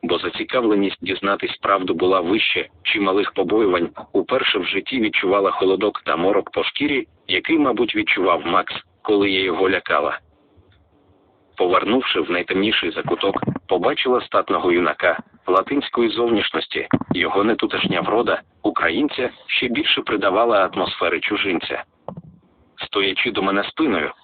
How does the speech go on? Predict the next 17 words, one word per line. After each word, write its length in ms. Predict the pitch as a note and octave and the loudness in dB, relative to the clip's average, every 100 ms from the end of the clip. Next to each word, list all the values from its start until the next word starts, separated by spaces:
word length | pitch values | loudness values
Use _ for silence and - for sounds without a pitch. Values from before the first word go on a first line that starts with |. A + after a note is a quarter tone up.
| - | -8
він 240 | F#2+ C3+ C3 | -2 0 0
продовжував 640 | C3 A#2+ D#3 C#3+ B2+ B2 | 0 0 0 0 0 0
горланити 760 | G2 A2 G2 F#2 F#2+ - - - - - | 2 2 2 2 2 -2 -4 -8 -12 -4
та 100 | F#2 | 0
махати 420 | F#2+ - - G#2 | 0 0 -2 0
руками, 500 | G2+ - G#2+ B2 G#2+ - - | 0 2 0 0 -2 -8 -6
виродки. 600 | A2 B2 F#2 - - - - - _ _ _ _ _ _ _ | -2 0 0 -2 -8 -10 -14 -20 _ _ _ _ _ _ _
Достойні 600 | G2 G2+ - - E3 D#3 C#3 | -2 0 -2 0 2 4 4
лише 360 | B2+ - F#2+ | 2 0 -2
знищення. 720 | F2 A#2+ B2+ - F2+ D#2 C2 - _ _ _ _ _ _ _ _ - | -2 -2 -2 -2 -2 -4 -6 -10 _ _ _ _ _ _ _ _ -6
Що 280 | - C3+ | -2 0
вам 220 | C#3+ B2+ A2+ | 2 0 0
зробили 440 | A2+ A2 C#3 C3 | -2 0 0 0
ці 200 | - B2 | -2 -2
безневинні 720 | G#2 A2+ G#2+ G2+ G2 F#2 F#2+ | 0 0 0 -2 0 0 -2
кити? 420 | - A2 - - - _ _ _ _ _ _ _ _ - | -4 -4 -4 -8 -10 _ _ _ _ _ _ _ _ -4
Обіцяю, 640 | G#2+ G2 - A2 F#2+ D#2 | -2 -2 -4 -4 -2 -4